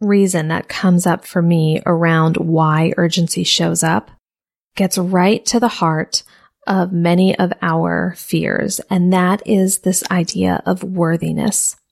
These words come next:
Am I worthy? Am I enough? Am I good enough to show up in the world as who I really am and be all that I'm capable of being?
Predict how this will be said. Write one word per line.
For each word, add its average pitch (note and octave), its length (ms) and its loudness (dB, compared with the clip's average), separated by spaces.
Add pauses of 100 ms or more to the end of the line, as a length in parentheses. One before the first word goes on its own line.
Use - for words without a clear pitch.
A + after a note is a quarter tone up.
Am G3 160 2
I F#3 140 2
worthy? E3+ 640 -4 (420)
Am G#3 140 2
I G3+ 100 2
enough? D#3+ 600 -4 (760)
Am A3+ 80 2
I A3+ 80 4
good F#3+ 240 0
enough E3+ 260 0
to G#3 120 -2
show F3 300 2
up E3 160 0
in F3 60 0
the E3 80 2
world D#3+ 420 2
as D#3 160 -2
who F3 300 -2
I E3 140 -2
really D#3+ 400 0
am D3+ 360 -2 (480)
and E3+ 380 0
be E3+ 500 -2 (300)
all F3 220 -2
that E3+ 120 -6
I'm D#3+ 140 -6
capable D3+ 540 -8
of - 140 -12
being? D3 440 -6